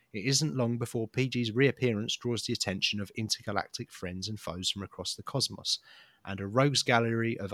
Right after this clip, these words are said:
alien combatants converges in small-town suburbia to battle for the fate of the galaxy. It's a silly movie. Oh, director's commentary. Yum, yum, yum.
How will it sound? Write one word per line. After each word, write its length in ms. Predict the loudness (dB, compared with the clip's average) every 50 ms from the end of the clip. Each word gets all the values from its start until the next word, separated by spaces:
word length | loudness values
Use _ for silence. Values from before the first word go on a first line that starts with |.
| -2 0
alien 340 | 2 2 4 2 2 0 -2
combatants 680 | -4 -6 -4 0 0 0 2 2 -2 0 2 0 0 0
converges 680 | 0 -6 -10 -6 -4 -2 -2 -2 -2 -2 -2 -2 -2
in 80 | 0
small-town 520 | 0 0 2 2 2 2 2 -2 -2 -2 -2
suburbia 540 | -4 -4 -4 -6 -6 -6 -4 -4 -6 -6 -6
to 140 | -8 -10 -6
battle 340 | _ -6 -4 -4 -6 -8 -8
for 140 | -12 -12
the 60 | -14 -14
fate 340 | -14 -8 -8 -6 -6 -6 -10 -14
of 60 | -18 _
the 80 | -14 -16
galaxy. 760 | _ -6 -6 -6 -6 -8 _ -4 -2 -2 -2 -4 -8 -12 _ _ _ -20 -20 -20 -20 -20 -20 _ _ -20 -14 -10
It's 180 | -6 -6 -4 -4
a 60 | 0
silly 580 | 2 4 4 4 4 4 4 4 2 0 0
movie. 580 | 0 0 0 -2 -2 -2 -4 -4 -4 -4 -8 -10 _ _ _ _ _ _ _ _ _ -6
Oh, 140 | -4 -4 -4
director's 480 | -4 -2 0 0 0 0 0 -2 -2
commentary. 640 | -2 0 -2 -2 -2 -2 -4 -4 -4 -4 -4 -6 -6 -6
Yum, 380 | -4 -2 -2 -2 -2 -2 -2
yum, 240 | -2 -2 -2 -2 -2
yum. 380 | -2 -2 -2 -2 -2 -6 -8